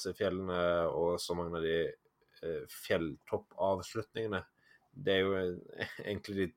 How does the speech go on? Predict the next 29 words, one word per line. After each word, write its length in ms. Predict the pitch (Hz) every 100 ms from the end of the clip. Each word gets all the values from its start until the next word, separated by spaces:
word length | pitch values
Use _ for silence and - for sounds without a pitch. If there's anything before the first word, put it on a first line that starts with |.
| 104
de 40 | 98
to 140 | 104
tøffeste 400 | 110 107 101 -
har 160 | 95 92
vi 140 | 92
jo 60 | 98
igjen 220 | 90 87 87
nå 160 | 85 85 _ - - - - _ -
denne 300 | 85 95 98
uka, 280 | - 120 127 - _ -
eh, 440 | 107 104 98 98 87 69 - _
og 320 | - 107 104 104
derfor 300 | 107 - 107
har 80 | 95
jo 60 |
ikke 140 | - 110
måttet 220 | 98 107
vært 160 | 104 - -
delt 300 | 104 85 -
ut 120 | 104
så 260 | - 107 95
mange 280 | 98 90 90 87
poeng 340 | 104 95 95 92
at 260 | 90 - - -
folk 200 | 92 - _ _ _ -
måtte 220 | - -
stikke 320 | - 98 - - -
helt 400 | - 90 92 - 107
ifra. 300 | 101 104